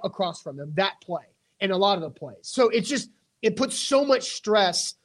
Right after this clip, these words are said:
on every defense the Titans line up against. And I, I don't, maybe we can holler at a guy, Alan Bell, who hosts A to Z Sports Picks later in the week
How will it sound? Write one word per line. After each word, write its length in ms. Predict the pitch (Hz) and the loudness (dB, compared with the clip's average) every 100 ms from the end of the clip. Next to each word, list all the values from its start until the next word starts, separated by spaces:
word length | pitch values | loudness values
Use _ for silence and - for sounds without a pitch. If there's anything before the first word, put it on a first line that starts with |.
| _ - | _ 0
on 220 | 202 202 202 | 0 2 2
every 380 | 226 214 269 | 2 2 -2
defense 640 | 180 202 226 - 214 196 - | -2 0 -2 -2 -4 -4 -6
the 80 | |
Titans 400 | 180 208 202 202 | -2 0 0 -2
line 180 | 170 170 | -2 2
up 180 | 240 226 | 2 2
against. 420 | 202 180 180 - - _ - | 0 0 -2 -6 -14 _ 2
And 140 | 208 208 | 2 2
I, 100 | - - | -2 2
I 100 | 208 | 4
don't, 280 | 220 170 185 | 2 -2 -8
maybe 200 | 196 196 | 0 0
we 80 | 208 | 0
can 120 | 208 | -2
holler 300 | 175 196 190 | 0 4 4
at 60 | 185 | 4
a 40 | |
guy, 180 | 185 175 | 2 2
Alan 280 | 175 185 170 | 2 2 0
Bell, 440 | 147 175 185 196 - - | 2 2 2 0 -6 -2
who 100 | 196 | 2
hosts 240 | 185 185 185 | 2 0 0
A 100 | 190 | -2
to 80 | |
Z 140 | 175 180 | 0 -4
Sports 320 | - 185 170 | -2 -2 -2
Picks 340 | - 190 - | 0 2 0
later 260 | 196 190 190 | 0 2 2
in 60 | 175 | 2
the 60 | |
week 300 | 160 196 202 | 2 0 0